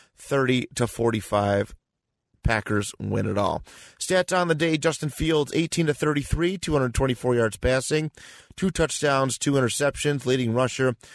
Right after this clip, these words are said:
was Justin Fields as well, nine attempts, seventy-four yards. And the leading receiver,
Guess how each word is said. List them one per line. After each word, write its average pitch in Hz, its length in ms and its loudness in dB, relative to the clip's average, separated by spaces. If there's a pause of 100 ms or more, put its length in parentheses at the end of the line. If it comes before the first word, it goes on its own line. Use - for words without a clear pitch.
(260)
was 120 120 2
Justin 127 360 -2
Fields 123 300 0
as 104 120 -4
well, 151 300 0
nine 120 240 2
attempts, 131 500 -2
seventy-four 113 580 -2
yards. 151 440 0 (880)
And 143 180 0
the 147 40 0
leading 160 240 0
receiver, 175 680 -2